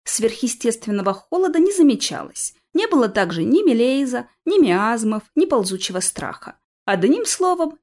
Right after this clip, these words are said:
никаких признаков скорого появления призрака. «Хорошо», сказал наконец Локвуд. «Собирайте свои вещи. Идем, как договаривались. Я спускаюсь первым, за мной Джордж, потом Холли и Люси, замыкающий Кипс.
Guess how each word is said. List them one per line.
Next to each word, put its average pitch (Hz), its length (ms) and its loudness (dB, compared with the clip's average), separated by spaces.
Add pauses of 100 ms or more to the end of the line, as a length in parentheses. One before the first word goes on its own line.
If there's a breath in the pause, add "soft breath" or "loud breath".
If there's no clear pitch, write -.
никаких 339 640 0
признаков 294 520 -2
скорого 196 400 -2
появления 180 540 0
призрака. - 640 -8 (420)
«Хорошо», - 540 0 (200)
сказал 208 360 0
наконец 202 500 0
Локвуд. - 500 -6 (260)
«Собирайте 233 480 0
свои 196 220 2
вещи. - 460 -4 (220)
Идем, 277 320 2
как 247 120 0
договаривались. 185 920 0
Я 247 160 0
спускаюсь - 540 0
первым, 196 580 -2
за 226 160 0
мной 285 200 4
Джордж, 196 600 0
потом 226 260 0
Холли 208 340 0
и 190 140 -6
Люси, 294 520 -2
замыкающий 220 640 2
Кипс. - 520 -8